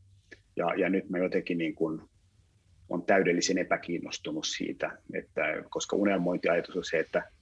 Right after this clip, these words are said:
jos saavutan jotain, niin kaikki on paremmin. Ja nyt mä koitan enemmän niin kuin olla niin, että koitan niin kuin olla läsnä ja tehdä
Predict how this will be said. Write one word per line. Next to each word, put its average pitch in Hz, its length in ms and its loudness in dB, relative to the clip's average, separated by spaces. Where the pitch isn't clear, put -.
jos - 200 2
saavutan 87 500 2
jotain, 80 420 2
niin 82 100 -4
kaikki 85 340 -2
on 73 80 -4
paremmin. 76 480 0
Ja 90 60 -2
nyt 95 140 0
mä 98 80 2
koitan 87 320 2
enemmän 90 380 2
niin 78 120 -4
kuin 85 240 4
olla 82 140 2
niin, 87 200 0
että - 400 -4
koitan 87 320 0
niin 87 80 -2
kuin 92 140 2
olla 90 200 4
läsnä 98 300 2
ja 76 120 0
tehdä - 240 -6